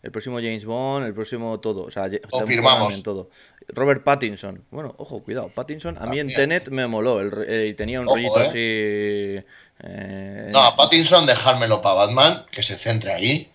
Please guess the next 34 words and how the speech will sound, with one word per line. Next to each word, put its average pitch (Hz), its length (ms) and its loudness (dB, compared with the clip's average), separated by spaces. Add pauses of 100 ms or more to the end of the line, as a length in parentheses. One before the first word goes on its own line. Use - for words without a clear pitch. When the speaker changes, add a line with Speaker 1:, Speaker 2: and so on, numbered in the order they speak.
Speaker 1:
Sí. 101 240 -6 (880)
Tom 160 140 0
Hardy, 127 320 2
Tom 135 180 -4
Hardy 151 280 -4
también 139 200 -6
suena 139 200 -6
mucho 117 280 -10
para, 95 840 -12
y, 107 240 -12
y 107 60 -12
sí, 113 260 -12 (100)
bu-, 127 240 -16
podría 123 220 -6
estar 101 180 -10
guay. 92 220 -10 (560)
Podría 107 220 -4
estar 101 220 -8
guay 92 180 -10
también 92 240 -12
Tom 90 180 -16
Hardy. 92 320 -12 (580)
No 107 80 -10
sé. 95 220 -14
Speaker 2:
Yo 143 160 6
prefiero 143 320 8
a 123 80 4
Cavill. 113 420 6
Quiero 151 260 4
un 143 120 0
Cavill 156 580 6
dirigido 123 460 0
por 110 180 4
Nolan. 104 400 2